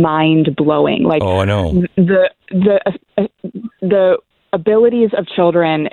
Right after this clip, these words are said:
Speaker 1: in middle school to do math went from, like, they were testing at, like, sixty, seventy percent, um, to about five percent on, on level.
Speaker 2: I will tell
Speaker 1: And
Speaker 2: you.
Speaker 1: that's across the board.
Speaker 2: Oh, I know. I'll tell you, I'm having a hard time with my kids in high school because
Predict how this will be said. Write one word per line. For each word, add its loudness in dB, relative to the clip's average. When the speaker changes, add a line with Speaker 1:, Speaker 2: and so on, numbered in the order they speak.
Speaker 1:
in 0
middle 2
school 2
to -4
do 0
math -2
went -2
from, -4
like, -2
they 0
were 0
testing -4
at, -6
like, -4
sixty, -2
seventy 0
percent, -4
um, -6
to 2
about -4
five -4
percent -10
on, -6
on -2
level. -8
Speaker 2:
I -2
will -2
tell -2
Speaker 1:
And -2
Speaker 2:
you. 0
Speaker 1:
that's -6
across -10
the -12
board. -8
Speaker 2:
Oh, 0
I 0
know. 0
I'll -2
tell -2
you, -2
I'm 0
having -4
a 0
hard -2
time -2
with -2
my -2
kids -4
in -4
high -2
school -6
because -4